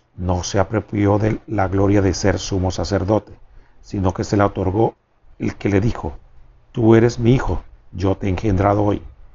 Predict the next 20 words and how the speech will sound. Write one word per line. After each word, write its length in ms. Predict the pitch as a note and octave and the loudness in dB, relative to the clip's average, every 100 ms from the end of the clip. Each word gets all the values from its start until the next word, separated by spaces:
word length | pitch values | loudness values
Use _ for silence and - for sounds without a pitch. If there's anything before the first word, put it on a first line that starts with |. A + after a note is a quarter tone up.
| _ _ | _ _
Asimismo, 500 | G2 F#2+ G#2+ G#2 G#2+ | -10 0 2 4 4
en 120 | G#2 | 4
otro 240 | A2 A2+ B2 | 2 2 4
lugar 380 | A#2+ A#2 A2+ - - | 6 6 2 -2 -4
dice 320 | G#2 G2 G#2+ | -2 0 -2
también: 420 | A2 G#2 F#2+ D#2 - _ - - - - - | 0 2 2 0 -12 _ -20 -20 -20 -20 -8
"Tú 240 | - A2+ A2+ | 4 8 8
eres 220 | A2 G#2 | 6 4
sacerdote 600 | - A#2+ A2 A2+ A2+ A#2+ | 2 2 4 4 4 2
para 220 | C3+ C#3+ | 2 2
siempre, 480 | - C3 A#2+ D3+ F#3+ _ _ | 2 0 0 -2 -8 _ _
según 420 | - D#3+ E3 D#3 - | 0 4 6 4 2
el 180 | A#2 G#2+ | 4 4
orden 360 | G2 F#2 G2 | 4 2 2
de 100 | F#2 | 2
Melquisedec". 720 | F2 F#2 E2+ - - F2 - - - - - - - _ _ | 2 2 -2 -6 -10 -10 -10 -14 -20 -20 -20 -20 -20 _ _
En 120 | D3 C3+ | 0 0
la 60 | |
antigua 280 | A#2 D#3+ E3+ | 2 4 4
alianza 520 | D3 B2+ A2+ D3 E3 | 4 2 0 -4 -6